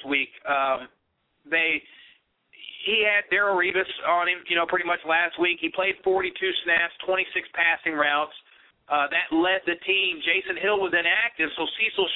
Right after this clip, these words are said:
Shorts and Jared Dillard, those guys kinda got involved. But playing against the Panthers, you've gotta have a little bit more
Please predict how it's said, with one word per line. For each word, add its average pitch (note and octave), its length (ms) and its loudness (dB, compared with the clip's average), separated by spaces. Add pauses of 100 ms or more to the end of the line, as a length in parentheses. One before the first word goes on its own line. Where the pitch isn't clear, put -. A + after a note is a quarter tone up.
Shorts G3+ 480 2
and C#3+ 80 -12
Jared F#3+ 320 0
Dillard, F#3+ 320 0
those F#3 240 0
guys F#3+ 320 0
kinda F#3+ 160 0
got F#3 160 2
involved. F#3+ 480 -2 (480)
But D#3+ 160 -6
playing A#3+ 320 0
against B3 240 -4
the B3 80 -2
Panthers, A#3+ 480 -2
you've F#3+ 160 -2
gotta A3 320 0
have A3 200 0
a G#3+ 40 -4
little A3 160 0
bit A3 160 -2
more G3+ 160 0